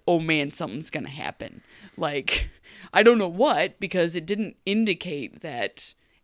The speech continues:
anyone had the upper hand of any sort except for possibly Hades, question mark.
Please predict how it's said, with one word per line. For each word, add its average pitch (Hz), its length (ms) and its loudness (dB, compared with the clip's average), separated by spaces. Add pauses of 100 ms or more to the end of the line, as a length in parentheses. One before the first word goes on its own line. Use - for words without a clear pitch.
(120)
anyone 202 480 2
had 185 240 -4
the 170 160 -4
upper 165 220 -6
hand 160 420 -4
of 147 100 -4
any 165 180 -4
sort 151 280 -4
except 156 320 -6
for 156 240 -10 (520)
possibly 220 760 -4
Hades, 233 480 -2
question 262 440 -8
mark. 294 360 -6